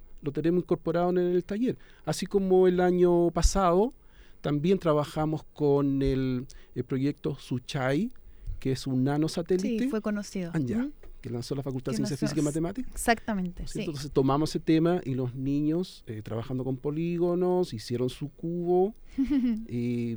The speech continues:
Speaker 1: y también, entonces, esa es una de las características del, del taller, que es, eh, siempre toma algún tema contingente y
Speaker 2: Y
Speaker 1: lo
Speaker 2: los
Speaker 1: ponemos.
Speaker 2: acerca de alguna forma con la actualidad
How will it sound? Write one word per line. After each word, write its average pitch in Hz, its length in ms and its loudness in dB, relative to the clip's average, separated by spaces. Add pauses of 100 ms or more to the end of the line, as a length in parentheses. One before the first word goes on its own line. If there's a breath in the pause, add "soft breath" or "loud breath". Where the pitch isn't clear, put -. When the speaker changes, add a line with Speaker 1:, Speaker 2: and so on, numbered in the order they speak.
(160)
Speaker 1:
y 131 80 -14
también, 131 260 0
entonces, 143 340 -2
esa 151 220 -4
es 151 40 -2
una 160 100 0
de 160 80 0
las 156 120 -4
características 160 920 -4
del, 165 460 0
del 151 120 -6
taller, 160 520 -4
que 151 180 -6
es, 131 100 -10 (240)
eh, 123 300 -12
siempre 165 280 -2
toma 180 180 0
algún 170 200 -2
tema 175 280 -2
contingente 190 840 -8 (200)
y 139 180 -6
Speaker 2:
Y 135 40 -6
Speaker 1:
lo 233 140 -6
Speaker 2:
los 233 160 0
Speaker 1:
ponemos. 226 160 -4
Speaker 2:
acerca 262 460 -2
de 240 100 -2
alguna 240 240 -4
forma 240 240 -6
con 226 120 -2
la 202 60 0
actualidad 190 520 -2